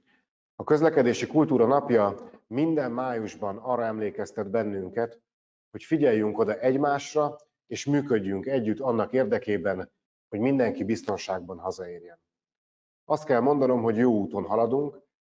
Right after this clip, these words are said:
tavaly ugyanis az ezerkilencszázötvenes évek óta először csökkent ötszáz alá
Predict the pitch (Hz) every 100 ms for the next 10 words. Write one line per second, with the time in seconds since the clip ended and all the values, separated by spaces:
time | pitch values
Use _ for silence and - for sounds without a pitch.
0 | _ - 143 131 131 117 113 104 113 -
1 | 139 131 107 135 123 101 113 104 131 117
2 | 107 101 123 107 98 101 98 117 127 117
3 | 113 101 - 104 _ 101 95 _ _ _
4 | _ 143 135 - 104 - 113 104 98 92